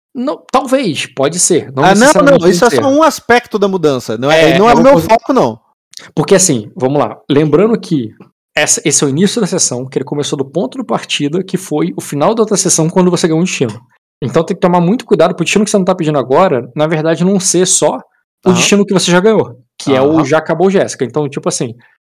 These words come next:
Speaker 1: o Já Acabou, Jéssica foi justamente porque tu apanhou palma pra caralho, levantou e ganhou.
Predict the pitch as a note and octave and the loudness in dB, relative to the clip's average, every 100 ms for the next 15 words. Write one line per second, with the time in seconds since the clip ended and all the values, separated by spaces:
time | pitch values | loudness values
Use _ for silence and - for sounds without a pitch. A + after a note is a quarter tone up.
0 | _ C#3 C3+ C3 A3+ - D3+ D#3+ C3+ - | _ -4 -2 0 -2 -2 -2 -2 -2 -2
1 | - C#3 - C#3 F#3+ - G3 E3 F3+ F3+ | -4 -8 -6 -6 -6 -6 -8 -8 -10 -10
2 | - D#3+ - C3+ - - E3+ F3+ - A3+ | -6 -4 -4 -8 -8 -6 0 0 0 0
3 | A3 A3 A3 F3 C3+ E3+ G3+ G#3+ F#3 G#3+ | 0 -2 0 0 2 0 4 4 4 2
4 | E3+ D#3+ F#3+ G#3 C4+ F#3+ G2+ | 0 0 0 2 2 2 2